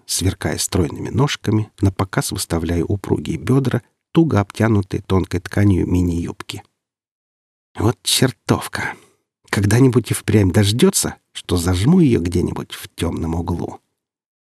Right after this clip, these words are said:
Проводив взглядом сексапильную молоденькую секретаршу через прозрачные стены конференц-зала,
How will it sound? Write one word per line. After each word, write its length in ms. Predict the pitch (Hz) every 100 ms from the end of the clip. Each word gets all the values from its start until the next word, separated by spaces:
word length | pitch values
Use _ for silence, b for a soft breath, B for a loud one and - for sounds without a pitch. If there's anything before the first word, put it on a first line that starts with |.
| _ _ _ _ _ _ _ _ -
Проводив 520 | 104 95 113 151 -
взглядом 500 | 90 127 147 120 107
сексапильную 720 | - 104 107 - 131 123 113
молоденькую 600 | 107 104 98 101 107 104
секретаршу 720 | - - 101 - 127 - -
через 280 | - 87 85
прозрачные 600 | - 90 95 101 - 95
стены 360 | - - 95 85
конференц-зала, 960 | 87 92 101 85 - 104 127 143